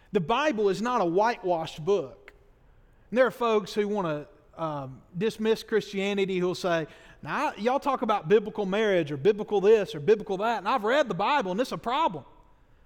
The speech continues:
Well, just because the Bible is describing marriages in a certain way doesn't mean that it wants you to have your marriage that way.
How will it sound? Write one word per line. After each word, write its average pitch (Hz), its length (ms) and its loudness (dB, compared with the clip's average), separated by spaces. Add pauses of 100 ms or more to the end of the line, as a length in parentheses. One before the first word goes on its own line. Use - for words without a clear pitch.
(360)
Well, 190 80 -8
just 302 200 -2
because 262 260 -2
the 190 60 -4
Bible 208 480 -2
is 156 160 -4
describing 233 840 -4
marriages 190 520 2
in 185 40 -4
a 175 40 -6
certain 208 200 0
way 208 140 2
doesn't 226 240 2
mean 254 160 0
that 226 80 2
it 196 80 -2
wants 247 260 0
you 208 100 -6
to 180 140 0 (840)
have 202 180 -4
your 262 140 2
marriage 185 360 0
that 160 180 -4
way. 165 320 -2